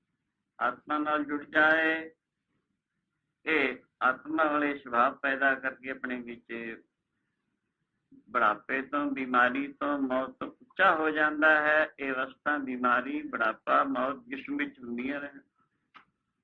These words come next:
ਉਹਨੂੰ ਇਹਨਾਂ ਦਾ ਕੋਈ ਹਰਖ ਸ਼ੋਕ ਨਹੀਂ ਰਹਿੰਦਾ। ਇਸ ਵਾਸਤੇ ਇਹ ਇੱਕ ਉਪਾਅ ਹੈ। ਉਹਦੇ ਵਾਸਤੇ, ਆਤਮਾ ਨਾਲ ਜੁੜਨ ਵਾਸਤੇ ਨਾਮ ਅੰਮ੍ਰਿਤ ਦੀ ਲੋੜ।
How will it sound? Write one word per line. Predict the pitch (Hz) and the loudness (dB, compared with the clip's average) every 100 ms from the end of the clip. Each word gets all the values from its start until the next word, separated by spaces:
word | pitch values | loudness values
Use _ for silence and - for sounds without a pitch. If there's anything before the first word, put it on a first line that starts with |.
| _ _ _ _ - | _ _ _ _ -6
ਉਹਨੂੰ | 151 165 165 - | -2 2 2 0
ਇਹਨਾਂ | 160 151 147 | 2 4 4
ਦਾ | 147 143 | 4 2
ਕੋਈ | 139 143 151 143 - 127 | -4 -4 -4 -6 -12 -16
ਹਰਖ | - _ | -16 _
ਸ਼ੋਕ | 131 127 - | -14 -14 -14
ਨਹੀਂ | 120 120 | -16 -12
ਰਹਿੰਦਾ। | - 131 - - _ _ _ _ _ _ _ _ _ _ _ _ 143 | -12 -12 -16 -20 _ _ _ _ _ _ _ _ _ _ _ _ -12
ਇਸ | 139 151 | -8 2
ਵਾਸਤੇ | 156 151 - | 2 2 -6
ਇਹ | 151 175 175 | -4 -2 -2
ਇੱਕ | 160 156 - | -6 -8 -8
ਉਪਾਅ | 135 - 139 139 | -6 4 6 6
ਹੈ। | 135 - _ - | 4 -4 _ -14
ਉਹਦੇ | 185 180 | -6 -4
ਵਾਸਤੇ, | 165 160 160 156 170 175 175 | 2 4 4 0 -6 -6 -2
ਆਤਮਾ | 143 147 160 165 | -2 -4 -6 -6
ਨਾਲ | 170 | -6
ਜੁੜਨ | 160 156 165 165 | -6 -6 -4 0
ਵਾਸਤੇ | 165 165 - 175 175 180 - _ _ _ _ _ _ _ _ _ _ - | 2 2 -2 -10 -10 -12 -20 _ _ _ _ _ _ _ _ _ _ -10
ਨਾਮ | 123 135 147 147 120 | 0 2 2 -2 -10
ਅੰਮ੍ਰਿਤ | 131 131 127 | -6 -6 -6
ਦੀ | 123 101 | -14 -18
ਲੋੜ। | 98 - | -18 -20